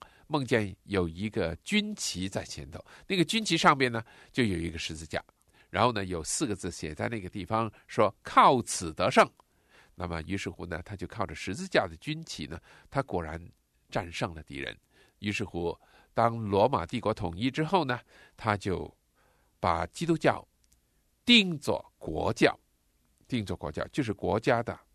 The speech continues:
宗教，就是说每一个人都要相信基督教。他所做的事情呢，有几项重要的，呃，事情。第一呢，他就是把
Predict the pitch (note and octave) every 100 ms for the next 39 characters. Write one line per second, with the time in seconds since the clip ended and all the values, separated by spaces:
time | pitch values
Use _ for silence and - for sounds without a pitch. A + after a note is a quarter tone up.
0 | _ _ _ _ - F2+ - F2 - _
1 | _ - - - D#3 A#2 - C#3+ C3 -
2 | G#2+ G#2+ G3+ C4 C3+ C#3 _ D#3+ C3 F#2+
3 | B2+ G#2+ G#2+ F2+ D#2+ - D2 - - _
4 | _ - - - - - B2+ B2+ B2+ B2
5 | - F#2 F#2+ G3 G#2+ G2 F3+ - F#2 F2+
6 | - _ G#2+ G2 G#2 - D#2 G#2+ E2 D2+
7 | - C#3+ A2 F2 F2+ D#2+ D#2+ - _ _
8 | - D2+ D2 D2+ - - - - - _
9 | - - - E3+ B3+ C4 - _ _ _
10 | - D#3 D3 A#2 G#2+ F2 F#2+ F2+ F2+